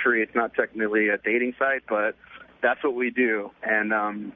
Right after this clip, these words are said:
my number's been pretty successful. Probably ninety percent of the women I have met online, I, I've nailed. I've, I mean, I wear protection because I, I value my safety, but I, I, my ratio's been pretty good. I think it's a very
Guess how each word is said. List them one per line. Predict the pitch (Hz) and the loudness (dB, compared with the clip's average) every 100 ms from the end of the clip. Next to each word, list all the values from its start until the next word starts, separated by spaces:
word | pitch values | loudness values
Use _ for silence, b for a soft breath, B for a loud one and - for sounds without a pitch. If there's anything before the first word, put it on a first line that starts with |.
| - | -2
my | 120 156 | 0 2
number's | 202 151 123 | -2 -4 -6
been | 110 117 | -2 0
pretty | - 120 | 0 -2
successful. | 113 - 113 - 110 101 - | -6 -2 -2 -2 -10 -10 -2
Probably | 135 147 | 0 0
ninety | 131 127 127 | 0 0 0
percent | 131 - 120 | -4 -2 0
of | 110 | 2
the | |
women | 107 117 120 113 | 2 2 0 -2
I | - - - - 113 | -6 -4 -2 0 0
have | 123 120 117 | 0 -2 0
met | 113 123 | 2 2
online, | 139 139 127 131 135 139 147 147 143 135 | 0 -2 0 0 0 0 0 -2 -4 -2
I, | 107 107 | -2 0
I've | 107 110 | -2 -4
nailed. | 110 113 104 95 95 - - | -2 -2 0 -2 -6 -10 -4
I've, | 95 110 107 | 0 0 0
I | |
mean, | 113 110 | 0 2
I | 120 117 - | 0 -4 -2
wear | 120 | 0
protection | - - 139 131 117 | 0 -2 -2 0 0
because | 110 107 101 | 2 0 0
I, | 104 104 - - - | 0 -2 -6 -20 -4
I | 110 | -2
value | 110 120 123 | 0 -2 -2
my | 113 107 - | -4 -4 -2
safety, | 139 - 113 104 | -2 0 -2 0
but | 110 107 110 _ _ - _ - - - - - - | 0 0 -4 _ _ -20 _ -20 -20 -20 -20 -10 -6
I, | - 120 | -2 0
I, | 139 | -2
my | 156 190 | -2 0
ratio's | 208 196 180 147 | 0 0 0 0
been | 160 147 | -2 0
pretty | 160 139 | 0 0
good. | 120 135 127 | 0 0 0
I | |
think | 123 139 | -2 -4
it's | 127 | -4
a | |
very | 104 123 131 | -2 0 0